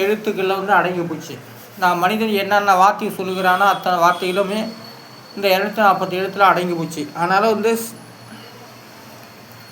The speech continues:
மோதல், மோதலுக்கு வந்து மூன்று எழுத்து, அந்த மூன்று எழுத்துக்குரிய எழுத்து ஆறு, ஏழு, ஒண்ணு, இதெல்லாம் கூட்டாக பதினாலு, அதனுடைய விதி என்பது ஐந்து. அப்ப மோதல் என்பது ஐந்தாம் இடத்திலே உண்டு. பாவக்கிரகங்கள் உள்ள ஐந்தாம் இடத்து பாவக்கிரகங்கள் அந்த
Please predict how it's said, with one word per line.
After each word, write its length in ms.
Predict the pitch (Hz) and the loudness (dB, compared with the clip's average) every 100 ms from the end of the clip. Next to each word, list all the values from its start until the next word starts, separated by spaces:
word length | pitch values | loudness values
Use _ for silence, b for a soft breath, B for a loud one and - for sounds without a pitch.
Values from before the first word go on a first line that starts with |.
| 196 | 2
மோதல், 380 | 214 240 196 - - - - - - - - 202 | 4 4 4 -2 -8 -18 -18 -18 -18 -20 -6 4
மோதலுக்கு 500 | 254 294 285 262 254 | 6 6 4 2 2
வந்து 160 | 233 247 214 | 2 0 0
மூன்று 260 | 233 220 | 0 2
எழுத்து, 220 | 220 220 233 | 2 2 0
அந்த 180 | 208 196 | 0 -2
மூன்று 240 | 226 240 233 | -2 -2 0
எழுத்துக்குரிய 560 | 240 233 247 226 214 208 | 0 -2 -4 -2 0 0
எழுத்து 200 | 202 226 202 214 | 2 4 6 6
ஆறு, 180 | 226 214 202 | 4 2 0
ஏழு, 140 | 202 190 | 2 0
ஒண்ணு, 220 | 180 180 165 - | -2 -4 -8 -6
இதெல்லாம் 280 | 190 208 220 220 | -2 0 0 -2
கூட்டாக 400 | 214 202 196 202 | 0 2 2 0
பதினாலு, 360 | 180 190 190 190 | 0 2 2 4
அதனுடைய 260 | 190 175 165 175 | 2 2 -4 -4
விதி 160 | 185 196 | -4 -6
என்பது 240 | 170 175 185 | -4 -4 -2
ஐந்து. 260 | 151 151 147 160 | -4 -6 -4 -2
அப்ப 160 | 180 170 196 | -2 0 2
மோதல் 340 | 233 233 226 | 2 2 -2
என்பது 220 | 196 202 214 180 | -2 0 2 2
ஐந்தாம் 340 | 196 208 202 | 2 0 2
இடத்திலே 320 | 190 196 190 170 | -2 -6 -6 -6
உண்டு. 200 | 156 123 - - - B B B B - 202 | -6 -10 -14 -20 -20 B B B B 2 4
பாவக்கிரகங்கள் 720 | 226 247 220 214 185 196 196 | 6 4 0 -4 -4 -4 -4
உள்ள 180 | 185 190 180 175 | 0 4 4 4
ஐந்தாம் 280 | 214 214 208 | 2 0 0
இடத்து 180 | 180 175 180 | -4 -2 4
பாவக்கிரகங்கள் 680 | 196 202 190 185 175 190 185 | 4 2 -2 -4 -2 0 0
அந்த 160 | 185 | 2